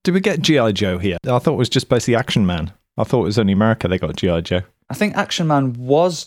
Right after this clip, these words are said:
Speaker 2: G I Joe. They just changed the name.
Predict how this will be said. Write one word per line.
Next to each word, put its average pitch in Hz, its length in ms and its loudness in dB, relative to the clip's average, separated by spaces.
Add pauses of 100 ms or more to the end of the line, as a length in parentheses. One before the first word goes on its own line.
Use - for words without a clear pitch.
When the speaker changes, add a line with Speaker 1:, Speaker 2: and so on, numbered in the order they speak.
Speaker 2:
G 117 180 0
I 98 140 4
Joe. 98 220 2
They 104 120 -2
just - 360 -6
changed 107 480 -4
the 98 80 -2
name. 127 560 -4